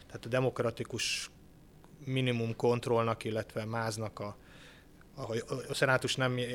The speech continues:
nem kellett, hogy hozzájáruljon, hogy ki legyen a császár, és akkor innentől a demokráciának a, az illúziója is elpárolgott,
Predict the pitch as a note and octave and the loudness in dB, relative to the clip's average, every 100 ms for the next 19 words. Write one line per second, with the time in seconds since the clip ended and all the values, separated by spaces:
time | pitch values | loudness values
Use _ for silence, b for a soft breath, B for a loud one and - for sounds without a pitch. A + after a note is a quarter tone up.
0 | - C3 B2 - A#2+ A2+ A#2+ - A#2+ A#2+ | -4 -2 -2 2 2 2 -2 0 2 2
1 | A2+ A2+ A2+ A2 G#2+ - B2 A#2 A2 G#2 | 2 0 -2 -2 -6 -4 -2 0 -2 -4
2 | - C3 D3+ - C3+ B2 A#2 A#2+ - A#2+ | -2 4 4 6 6 6 2 0 0 0
3 | A#2+ A2+ A2+ A2 A2+ A#2+ A#2+ B2 A#2 - | 2 0 0 0 0 -4 0 2 2 -2
4 | A2 G#2+ - A2 A2 - A2 G2+ - A2 | -4 -4 -4 -2 -2 -2 -2 -2 -8 -6
5 | A2 B2 A#2+ A2+ A2+ A2 A2 G#2+ - B2 | -2 0 0 0 0 -2 -2 -2 2 2
6 | C3 C3+ B2+ B2 A#2+ B2 - | 4 6 8 8 8 6 2